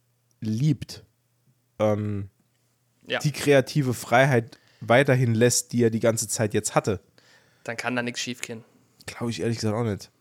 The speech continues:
Speaker 1: Also, äh, ich hab mal irgendwo gelesen, dass er irgendwie in Deadpool eins waren's dreißig Prozent, äh, seiner, äh, Dialoge
Speaker 2: <laughs>
Speaker 1: waren improvisiert.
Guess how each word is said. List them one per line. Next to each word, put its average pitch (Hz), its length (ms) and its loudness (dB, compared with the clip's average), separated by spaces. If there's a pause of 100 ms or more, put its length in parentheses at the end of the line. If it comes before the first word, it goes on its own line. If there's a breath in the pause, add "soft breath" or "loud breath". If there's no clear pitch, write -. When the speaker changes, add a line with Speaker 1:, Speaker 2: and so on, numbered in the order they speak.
(140)
Speaker 1:
Also, 117 280 4 (440)
äh, 110 160 0
ich - 160 -6
hab 139 140 -4
mal - 80 2
irgendwo 143 240 4
gelesen, 123 360 4
dass 123 140 2
er - 80 -2
irgendwie 123 300 0
in 117 340 -2
Deadpool 131 380 0
eins 135 380 2
waren's 123 420 2
dreißig 135 440 0
Prozent, 131 560 0 (680)
äh, 120 280 2
seiner, 113 520 2
äh, 107 240 2
Dialoge 120 540 2
Speaker 2:
<laughs> - 0 -
Speaker 1:
waren 113 240 2
improvisiert. 120 680 2